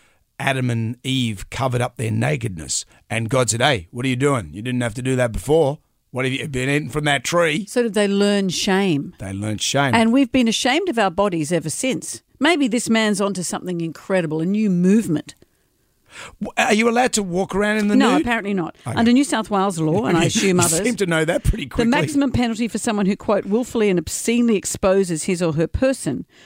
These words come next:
Speaker 2: within view from the public place or a school" <laughs> is six months imprisonment.
Speaker 1: Oh, jeez.
Speaker 2: But it's inter-, interesting that no one called the police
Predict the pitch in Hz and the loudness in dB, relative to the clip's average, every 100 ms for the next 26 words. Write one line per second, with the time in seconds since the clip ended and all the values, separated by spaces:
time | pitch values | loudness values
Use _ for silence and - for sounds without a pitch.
0 | - 190 185 180 190 214 220 190 185 165 | -4 2 4 4 0 -2 -2 -2 -2 -4
1 | - 180 170 - 151 - - 233 247 294 | -4 -2 -2 -2 -6 -6 -2 2 2 0
2 | _ - 147 - 175 - 311 - - - | _ -16 -14 -4 -2 0 -2 0 -2 -2
3 | 147 - 285 302 156 - - - 202 - | -6 -4 -6 -4 -4 -4 -6 -4 -6 0
4 | 269 269 494 - 466 - 330 302 294 269 | 0 0 -4 0 -2 2 0 0 0 2
5 | 226 254 381 349 - 220 185 190 196 254 | 2 4 4 2 2 0 0 -2 0 0
6 | - | -2